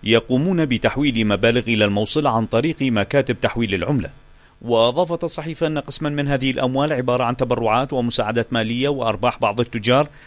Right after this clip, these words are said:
الذين يتعاملون مع هذا التنظيم. ونقلت الصحيفة عن نوزاد برزنجي مدير الأمن الوطني في كركوك قوله:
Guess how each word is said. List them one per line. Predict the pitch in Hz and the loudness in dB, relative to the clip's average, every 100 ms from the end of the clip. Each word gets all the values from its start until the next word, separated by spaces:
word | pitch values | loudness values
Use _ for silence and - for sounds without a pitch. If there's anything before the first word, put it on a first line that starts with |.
| - 90 | -8 -2
الذين | 98 101 127 | 0 0 2
يتعاملون | 127 120 107 123 139 175 156 | 2 2 2 2 0 -2 0
مع | 131 104 110 | 0 2 0
هذا | 101 | 0
التنظيم. | 101 104 110 117 73 - - - - - | -2 -2 -2 -4 -6 -14 -20 -20 -14 -4
ونقلت | 85 98 113 110 | -4 0 -2 0
الصحيفة | 120 127 131 123 123 147 | 0 0 0 -4 -2 0
عن | 135 | 0
نوزاد | 113 104 113 101 | 0 0 0 0
برزنجي | 101 113 110 127 156 - - - | -2 -2 -2 -4 -6 -10 -18 -6
مدير | 110 117 131 | -4 2 2
الأمن | 127 175 185 | 2 0 -2
الوطني | 139 131 123 135 156 | -2 -2 0 0 0
في | 98 98 | -4 -2
كركوك | 107 101 151 - | -2 0 -4 0
قوله: | 113 104 87 110 | 0 2 0 -2